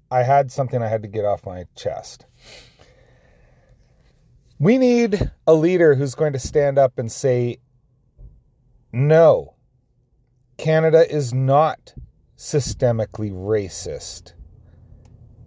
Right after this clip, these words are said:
Canadian institutions are not systemically racist.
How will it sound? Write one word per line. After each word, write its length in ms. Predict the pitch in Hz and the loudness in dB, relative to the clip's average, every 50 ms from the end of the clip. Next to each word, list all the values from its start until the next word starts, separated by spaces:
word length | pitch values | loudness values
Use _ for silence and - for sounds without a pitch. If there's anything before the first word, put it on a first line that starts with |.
| - - - - - - | -20 -20 -20 -20 -20 -8
Canadian 420 | - - 156 165 165 160 170 160 156 | -2 2 2 4 4 2 2 0 0
institutions 1000 | 156 151 127 - - - 127 117 - - 151 170 180 147 - - 156 139 127 - | 0 -2 -4 -6 -10 -16 -16 -14 -10 -6 -6 -6 -6 -6 -8 -6 -6 -6 -4 -2
are 100 | 135 135 | 0 0
not 480 | 127 127 127 131 131 127 123 - - - _ _ _ _ _ | 0 2 2 2 2 2 0 -2 -6 -16 _ _ _ _ _
systemically 960 | - - - - 139 120 - - - - 120 113 110 113 104 - - 110 107 101 | -20 -16 -10 -6 -6 -6 -6 -6 -2 -2 0 0 0 -4 -6 -8 -6 -8 -6 -6
racist. 840 | 98 101 110 104 98 98 87 - - - 78 76 - - - - | -2 -2 -2 -2 -2 -4 -10 -14 -14 -14 -14 -14 -14 -16 -20 -20